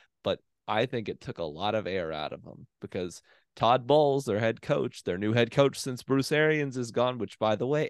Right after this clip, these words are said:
everyone seems to be forgetting, Bruce Arians is not coaching anymore. Um, so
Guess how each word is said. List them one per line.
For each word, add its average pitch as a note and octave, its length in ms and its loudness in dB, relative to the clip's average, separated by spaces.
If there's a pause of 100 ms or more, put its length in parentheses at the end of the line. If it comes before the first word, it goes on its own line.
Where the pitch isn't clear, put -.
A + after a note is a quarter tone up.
everyone A2+ 520 -2
seems B2+ 280 -8
to B2 80 -8
be B2+ 140 -2
forgetting, B2+ 600 -4 (300)
Bruce G#2 260 -6
Arians C3 480 -4
is A#2 140 -6
not G#2+ 240 -2
coaching D3+ 500 -2
anymore. G#2+ 640 -4 (440)
Um, F2 540 -6 (1300)
so G2+ 520 -2